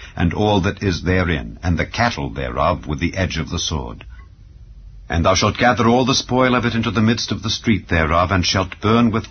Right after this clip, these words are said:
fire the city and all the spoil thereof every whit for the Lord thy God, and it shall be an heap forever, it shall not be built again.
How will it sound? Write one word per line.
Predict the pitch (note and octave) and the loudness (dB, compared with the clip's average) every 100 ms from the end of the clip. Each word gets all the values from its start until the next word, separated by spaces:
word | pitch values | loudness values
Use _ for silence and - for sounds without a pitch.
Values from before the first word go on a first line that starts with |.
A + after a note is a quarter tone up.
| - | 0
fire | A2+ F2+ D2 | 2 4 2
the | B1 D#2+ | 0 -2
city | - A2+ A#2+ A#2+ | -2 0 0 0
and | E2 | 2
all | G2+ A2 | 2 2
the | G#2 | -2
spoil | - - G2+ G2+ F#2+ | -4 0 2 2 2
thereof | G2 F#2 G2 - | 2 2 0 0
every | B2 A2+ F2 B2 | -2 -2 0 0
whit | A2+ - E2 - - - - | 0 -2 -4 -6 -20 -18 -6
for | E2 | -2
the | E2+ | 2
Lord | F2+ F#2 F#2+ | 4 2 0
thy | F2 F2+ | 0 0
God, | C#2+ E2 C2 A1 - - - | 0 -2 -4 -6 -16 -20 -14
and | - D#2+ | -4 -2
it | E2 | 0
shall | E2+ D#2 | 0 0
be | G2 | 2
an | F#2+ F2 | 2 0
heap | - A#2 B1+ - | 0 -2 -2 -6
forever, | - - E2 F2 B1+ - - | -8 -2 0 0 -4 -12 -12
it | D#2 - | -8 -4
shall | F2+ E2 | 0 2
not | F2+ A2 - | 2 0 0
be | G2 | 0
built | E2+ C2+ F2 - | 0 0 -2 -2
again. | D2+ C#2 D2 A1 | -6 -4 -6 -8